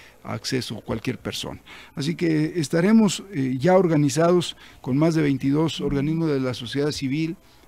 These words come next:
diez organismos empresariales, y mostrándole a los diferentes candidatos y específicamente a quien gane, que la sociedad se está organizando y que organizada tendrá derecho a exigir a los compromisos que haya lugar, pero que siempre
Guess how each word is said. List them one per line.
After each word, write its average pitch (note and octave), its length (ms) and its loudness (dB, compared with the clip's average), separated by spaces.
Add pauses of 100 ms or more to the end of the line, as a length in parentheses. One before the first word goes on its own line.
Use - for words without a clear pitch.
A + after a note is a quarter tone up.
diez D3 260 0
organismos C#3 440 -2
empresariales, C#3+ 920 -2 (360)
y A#2+ 240 -2
mostrándole C3+ 800 -2 (260)
a A#2 80 -6
los A#2+ 120 -6
diferentes C3+ 360 -4
candidatos C#3 760 -4 (320)
y B2 100 -6
específicamente C3 840 -4
a A#2 40 -6
quien C#3 240 -2
gane, C3+ 320 -2 (340)
que A#2+ 120 -2
la B2 160 0
sociedad C3+ 420 0
se C3 100 -4
está C#3+ 200 -2
organizando D3+ 680 0 (360)
y A#2+ 100 -2
que B2+ 220 -2
organizada B2+ 800 0 (260)
tendrá B2+ 360 0
derecho C3+ 400 0
a C3 40 0
exigir C3+ 520 -4 (120)
a A#2+ 300 -4
los A#2+ 200 -6
compromisos B2+ 680 -6
que C#3+ 120 -2
haya C#3 140 0
lugar, B2+ 440 -2 (320)
pero B2 220 -2
que A#2 100 -8
siempre C#3 480 -2